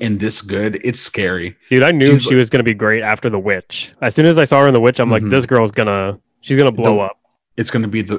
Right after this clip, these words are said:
Speaker 1: it, it, for me, it was n-, not only after The Witch, but it was after Split. Split was
Speaker 2: Well,
Speaker 1: the
Speaker 2: yeah.
Speaker 1: one. Dude,
Speaker 2: I, no, I
Speaker 1: Split
Speaker 2: still think The Witch. Like, she was good in Split, but I'm like, "Nah, The Witch." Like,
Speaker 1: Right.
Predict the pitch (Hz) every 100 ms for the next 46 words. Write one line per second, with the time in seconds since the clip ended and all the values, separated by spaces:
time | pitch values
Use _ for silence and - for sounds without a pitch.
0 | - 120 107 113 - - 117 123 139 113
1 | 110 - 117 - - 120 135 - 117 123
2 | 113 113 104 113 95 90 95 120 135 -
3 | 127 80 110 98 - 107 101 101 - 98
4 | 95 - 101 87 - _ _ _ _ -
5 | - - 117 117 - _ - 113 117 131
6 | 113 95 92 107 _ _ _ _ _ _
7 | 135 113 143 208 185 147 151 214 175 139
8 | 113 101 92 - - 131 135 202 185 127
9 | 123 151 - - 180 131 123 123 110 107
10 | 95 101 101 95 - - 113 101 98 123
11 | 110 90